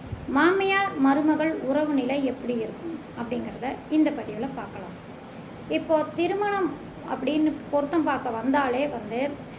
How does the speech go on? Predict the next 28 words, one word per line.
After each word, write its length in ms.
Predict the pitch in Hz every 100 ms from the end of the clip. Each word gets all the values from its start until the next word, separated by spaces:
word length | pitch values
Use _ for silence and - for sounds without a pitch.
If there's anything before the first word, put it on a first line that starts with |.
| - -
ஆ, 280 | 254 240 240 262
மாப்பிள்ளை 380 | 294 349 320
சைடுல 240 | 302 254 240
ஃபஸ்ட்டு 440 | 254 240 320 -
கேட்குற 300 | 277 285 277 -
கேள்வியே 380 | 254 262 262 262
வந்து 320 | 226 214 254 262
ஜாதக 240 | 247 277
பொருத்தம்லாம் 560 | 269 240 233 240 269 240
கேட்டுட்டு, 460 | 233 - 226 262 262 - - - -
ஆ, 200 | 240 233 226 - - - - -
இந்த 140 | 285 302
பொண்ணை 200 | 339 359
கட்டி 260 | 285 349
கூ-, 600 | 311 302 269 240 - - 320
கூட்டிகிட்டு 240 | 320 254
வந்தா 420 | 247 240 285 277 240 220 214 233
ஒத்துமையா 440 | 247 311 311 311
இருக்குங்களா, 600 | 240 240 240 208 214 220 202 - - -
சண்டை 320 | 269 277 311
சச்சரவு 340 | 302 269 262
எதுவும் 260 | 233 262 254
வராது 320 | 226 240 240
இல்லைங்களா, 380 | 202 202 202 208 202 - - - -
பார்த்து 260 | 240 262 277
சொல்லுங்க 380 | 233 202 196 196 190 180 -
அப்படின்னு 360 | 226 240 233 226
கேட்பாங்க. 400 | 196 196 190